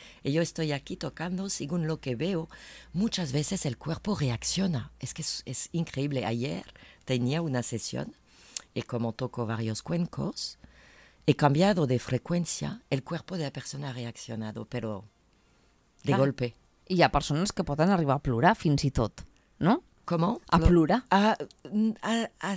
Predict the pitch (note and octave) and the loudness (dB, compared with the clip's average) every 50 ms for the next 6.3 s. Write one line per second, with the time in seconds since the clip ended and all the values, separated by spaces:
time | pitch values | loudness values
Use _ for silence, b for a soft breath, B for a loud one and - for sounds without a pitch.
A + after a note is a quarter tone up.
0 | F3 - - F3 D#3 G3 G#3+ B3+ C4 C4 C4+ C4 - - G3 F#3 - A#3 A3+ - | -6 -8 -8 0 2 4 4 4 4 2 0 0 -2 0 2 2 2 4 6 4
1 | F#3 F3+ F#3 D#3+ - - A#3+ G#3+ F3 D3 D#3+ F#3+ F#3+ F3+ F3 D#3+ E3 D3+ D3 D3+ | 6 6 6 4 4 6 6 6 6 6 6 8 10 10 10 10 8 6 6 4
2 | - - - A3 G3+ - F#3 F3 F3+ B2+ - E3 - - - D#3 - - G#3+ B3+ | 2 2 2 4 6 6 6 6 6 6 6 4 4 2 0 -2 -2 2 2 2
3 | A3+ - C4+ - D#3+ D3+ - E3 E3 D#3+ D#3 - - E3+ D#3+ E3 E3 E3 D#3+ - | 4 4 6 6 6 4 4 0 2 2 0 2 2 2 4 4 4 4 4 4
4 | D#3 D3+ E3 D3+ - - - D3 D#3+ E3+ F3 G#3+ G3 - F#3+ G3+ G#3 G#3 G3+ F3+ | 2 2 2 -2 -2 0 0 2 2 2 2 0 0 2 0 2 4 4 4 4
5 | E3+ E3 D3 C#3 C#3 C3+ - A3+ B3 C#4 C#4 C4 G#3+ E3+ D#3+ C#3+ C#3+ C#3 - B2 | 4 4 2 2 0 0 4 4 4 4 4 4 4 4 4 4 0 0 2 0
6 | B2+ - - C#2+ - - | 0 0 -2 -6 -6 -8